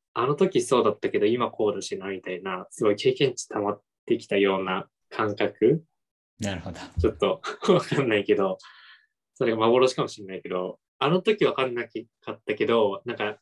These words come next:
Speaker 1: 今はわかる、あの時の疑問みたいなさ。
Speaker 2: あるよね。<laughs>
Speaker 1: っていうので、ちょっとなん、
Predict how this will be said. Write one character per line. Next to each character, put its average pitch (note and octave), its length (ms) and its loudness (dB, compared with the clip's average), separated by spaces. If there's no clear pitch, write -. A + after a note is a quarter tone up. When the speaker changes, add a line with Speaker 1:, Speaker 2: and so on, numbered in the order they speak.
Speaker 1:
今 D#3 240 2
は G#2 320 0
わ A2+ 140 -6
か A#2 140 -2
る、 G2 360 -4
あ A2+ 120 -2
の A#2 100 -4
時 A#2 280 -2
の G2 80 -8
疑 F#2+ 180 -6
問 F#2 200 -8
み F#2+ 100 -8
た - 80 0
い - 40 0
な - 40 -2
さ。 - 460 0
Speaker 2:
あ F2+ 160 -8
る G2 80 -2
よ - 100 -4
ね。 - 240 -16
<laughs> - 1160 -4
Speaker 1:
っ - 40 -18
て D3 100 6
い D#3 140 8
う C#3+ 60 2
の A2+ 140 0
で、 A2+ 400 4
ち B2+ 60 -6
ょ - 20 -4
っ - 20 -2
と A2 100 0
な B2 160 0
ん、 D3+ 120 -4